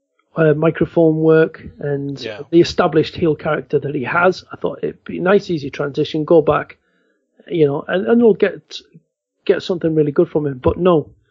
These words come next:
Speaker 1: they've tried to really work him as a, as a babyface. He's not a natural babyface, and this is not good. And, yeah, th-, it's the Dolph Ziggler effect,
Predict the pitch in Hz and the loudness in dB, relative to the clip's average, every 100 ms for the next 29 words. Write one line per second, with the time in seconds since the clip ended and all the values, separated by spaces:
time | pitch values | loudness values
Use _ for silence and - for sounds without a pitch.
0 | _ _ _ _ 160 - 202 220 - 175 | _ _ _ _ -6 -2 -2 0 2 2
1 | 156 185 165 151 143 151 135 151 151 - | 4 4 2 -2 -6 -10 0 2 2 0
2 | 143 135 135 - 131 135 139 139 135 147 | -4 -4 -4 -4 -2 2 2 2 -2 -4
3 | 131 - 156 151 156 - 147 147 139 - | -4 -2 -2 0 0 0 -2 -4 -6 -4
4 | 139 131 147 131 131 135 127 - _ _ | -4 -2 -4 -4 -6 -6 -6 -8 _ _
5 | _ _ 147 151 165 165 147 151 127 151 | _ _ -2 2 2 0 0 -2 2 2
6 | 143 - _ _ _ - 160 151 151 147 | 2 0 _ _ _ 0 0 0 -2 -6
7 | - _ _ _ _ _ _ - 147 131 | -18 _ _ _ _ _ _ -4 -2 -2
8 | - - _ _ - - 151 - - 160 | -8 -20 _ _ -4 -2 -4 -2 0 2
9 | 180 170 - 160 147 143 147 147 - 135 | 2 2 0 -2 0 4 4 2 -10 -14
10 | - | -20